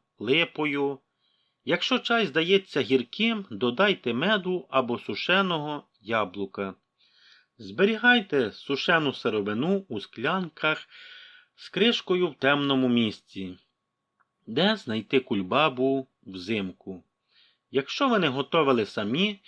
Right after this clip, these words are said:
кульбабу можна купити в аптеках, сушений корінь або трава, на ринках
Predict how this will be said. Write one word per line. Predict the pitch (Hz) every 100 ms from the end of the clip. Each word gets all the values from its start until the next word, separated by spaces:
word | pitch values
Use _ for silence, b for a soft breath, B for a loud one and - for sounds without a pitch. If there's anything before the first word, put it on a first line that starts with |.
| B B
кульбабу | - 110 95 165 202 180
можна | 170 170 143 147
купити | 135 - 135 117 98 - 95
в | 92 170
аптеках, | 196 - 117 104 123 127
сушений | - 135 - 139 147 151
корінь | _ 151 160 170 180 - _ -
або | 113 123 151
трава, | 160 147 101 92 - B B B B
на | 147 190
ринках | 135 117 113 147 160 -